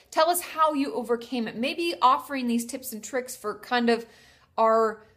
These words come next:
perseverance will help other, motivate others who are struggling to get back up and they're feeling really beat down and,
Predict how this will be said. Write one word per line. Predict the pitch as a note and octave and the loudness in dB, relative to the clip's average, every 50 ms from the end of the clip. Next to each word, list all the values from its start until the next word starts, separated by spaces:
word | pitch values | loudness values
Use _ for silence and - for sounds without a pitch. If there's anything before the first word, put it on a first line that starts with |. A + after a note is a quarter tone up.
| _ _ _ _ _ _ _ _ _ | _ _ _ _ _ _ _ _ _
perseverance | - - D4+ D4+ C#4 - B3+ G3 G3 G3+ A#3 C#4+ D#4+ C4 G3 F3 F3+ A3+ C4+ - - - - - _ | -6 -4 -2 -2 -2 -2 -4 -4 -2 0 0 0 0 0 -2 -2 -4 -6 -6 -6 -6 -6 -6 -8 _
will | - C#4 D4 C#4+ | -2 0 0 2
help | C#4+ - D#4+ D#4 C#4+ C#4+ - - - | 2 4 4 6 4 4 0 -2 2
other, | - B3+ B3 C4+ C4+ C4 B3+ - | 4 4 6 6 4 2 2 0
motivate | A#3 A#3+ C4 C4+ C#4+ C#4+ A#3+ C#4 C#4 C4+ | 2 4 6 6 4 4 2 -2 0 2
others | - B3 A#3 B3 B3+ B3 - | 2 2 2 2 0 -2 -4
who | - C4 | -6 -4
are | A#3+ A#3+ | -4 -4
struggling | A#3+ - - - - A#3 A3+ A#3+ B3 B3 B3 A#3+ G#3 G#3+ F#3 F3+ | -6 -8 -10 -8 -2 4 8 8 8 8 6 0 -6 -6 -6 -6
to | - - | -8 -10
get | - G3+ - | -10 -6 -4
back | F3 D#3 D#3 - | -4 -4 -4 -4
up | - - - - | -8 -10 -10 -8
and | - G#3 G#3 | -8 -6 -4
they're | G#3+ A3 A3 | -4 -6 -6
feeling | A3 - C4 C4+ C4+ B3+ A#3 G#3 | -6 -2 -2 0 0 0 -2 -4
really | G3 G3 F#3+ E3+ E3 | -4 -6 -6 -6 -8
beat | G#3+ - - G#3 E3 D#3+ D#3+ | -10 -12 -12 -14 -14 -12 -8
down | - F#3 E3 D#3 D3+ C#3 C3+ | -6 -4 -4 -4 -6 -10 -12
and, | C3 - | -16 -18